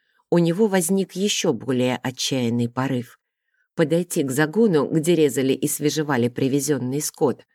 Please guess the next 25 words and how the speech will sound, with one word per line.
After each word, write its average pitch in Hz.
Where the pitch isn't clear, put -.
и 214
купить 240
за 185
любые 208
деньги 214
у 185
рабочих 139
нож. -
Затем 165
подбежать 147
к 131
Джинсеру 156
и 220
как 202
барану 160
перерезать 143
горло 156
на 139
глазах 143
Сульги. 135
Да, 156
это 185
было 143
бы 143
глупо. 135